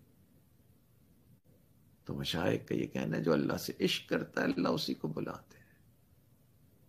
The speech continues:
तो हजरत फरमाते, "पता नहीं उशाक क्या कर रहे होंगे, पता नहीं उशाक क्या कर रहे।" कभी-कभी खाने पे बैठे-बैठे शुरू हो जाते, "पता नहीं उशाक क्या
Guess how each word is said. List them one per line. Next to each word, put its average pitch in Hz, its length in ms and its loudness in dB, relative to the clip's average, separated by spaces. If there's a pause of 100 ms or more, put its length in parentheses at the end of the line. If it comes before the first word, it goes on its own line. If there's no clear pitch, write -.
(1040)
तो 170 60 8
हजरत 202 240 12
फरमाते, 190 420 12
"पता 202 320 12
नहीं 202 140 12
उशाक 185 680 12
क्या 202 220 12
कर 180 220 8
रहे 156 380 10
होंगे, 135 480 6
पता - 380 4
नहीं 139 160 2
उशाक - 640 0
क्या - 280 -2
कर - 120 -8
रहे।" - 120 -6
कभी-कभी 156 500 8
खाने 180 340 6
पे 160 140 2
बैठे-बैठे 139 680 2
शुरू 123 240 0
हो 95 80 -4
जाते, - 300 -8
"पता 185 360 0
नहीं - 160 0
उशाक - 680 -2
क्या - 160 0